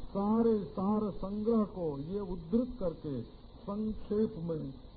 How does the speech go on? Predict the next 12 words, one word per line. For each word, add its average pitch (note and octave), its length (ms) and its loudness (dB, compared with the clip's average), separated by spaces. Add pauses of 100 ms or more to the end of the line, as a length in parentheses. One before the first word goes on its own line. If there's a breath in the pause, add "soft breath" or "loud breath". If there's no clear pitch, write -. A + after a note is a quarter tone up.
बिल्कुल A3+ 460 2
स्पष्ट - 640 -2
कहा। D3 380 -2 (340)
ये A3 220 6
श्री G3+ 340 -4
राम G3 340 0
का G3 240 -4
निगूढ़ F3+ 520 0 (120)
तत्व A3+ 400 2
है C#3+ 320 0 (280)
और F#3+ 280 0
इसको F3+ 640 0